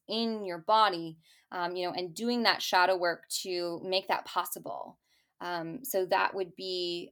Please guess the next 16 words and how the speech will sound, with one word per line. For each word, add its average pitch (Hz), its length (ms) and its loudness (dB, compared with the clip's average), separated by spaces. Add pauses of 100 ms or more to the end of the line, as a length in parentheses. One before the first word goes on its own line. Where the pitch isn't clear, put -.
um, 196 380 -14 (240)
that 202 180 2
would 208 200 -4
be, 180 520 -6 (380)
uh, 175 200 -2 (140)
the, 175 460 -4
the 180 60 -8
method. 185 500 0
Now, 208 220 8
the 190 120 0
actual 196 440 2
practical, 214 640 2
like, 190 200 0
"Okay, 214 260 -4
well, 180 200 0
s-, - 80 -14